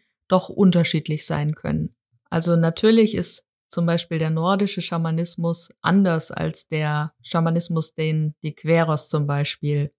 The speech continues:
praktizieren. Und ich spreche natürlich hier in der Bedeutung, mit der ich arbeite. Also lass dich da nicht irritieren, wenn du das irgendwo mal anders gelesen oder anders gehört hast. Es ist wahrscheinlich aus einem anderen Rahmen beziehungsweise aus einem anderen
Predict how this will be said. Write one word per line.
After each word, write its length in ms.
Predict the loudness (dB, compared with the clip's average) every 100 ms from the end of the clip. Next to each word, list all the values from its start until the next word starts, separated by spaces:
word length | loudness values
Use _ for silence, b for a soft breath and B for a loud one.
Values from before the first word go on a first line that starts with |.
| _
praktizieren. 840 | -4 -2 -2 -4 -6 -4 -2 -2 -4 _ _ -6
Und 120 | -2
ich 200 | 0 0
spreche 340 | 0 0 2
natürlich 440 | 2 2 2 -2 0
hier 400 | 4 6 6 4
in 180 | 2 2
der 260 | 2 2
Bedeutung, 800 | 2 0 2 2 0 0 0 -2 -2
mit 260 | -2 -2 0
der 380 | 2 2 0 0
ich 260 | 0 0
arbeite. 680 | 0 2 0 -2 -4 -6 -10 _ _
Also 220 | -6 -2 2
lass 180 | 2
dich 140 | 0 -2
da 100 | 0
nicht 180 | 0 0
irritieren, 520 | -2 -2 2 4 6
wenn 100 | 6
du 100 | 4
das 160 | 2
irgendwo 360 | 2 4 4 4
mal 180 | 2 4
anders 320 | 4 2 0
gelesen 480 | 0 2 4 4 4
oder 220 | 4 4
anders 540 | 2 2 2 0 -2
gehört 480 | -2 0 2 2 2
hast. 440 | 0 0 -2 -6 _ _ -2
Es 160 | 0
ist 240 | 0 0 0
wahrscheinlich 560 | 0 2 2 2 2
aus 140 | -2 -2
einem 300 | 0 2 0
anderen 380 | 4 6 6 4
Rahmen 440 | 4 2 4 4 4
beziehungsweise 680 | 0 0 0 0 -2 -2
aus 120 | -2 -2
einem 320 | 0 0 0
anderen 640 | 0 0 0 0 -2 -2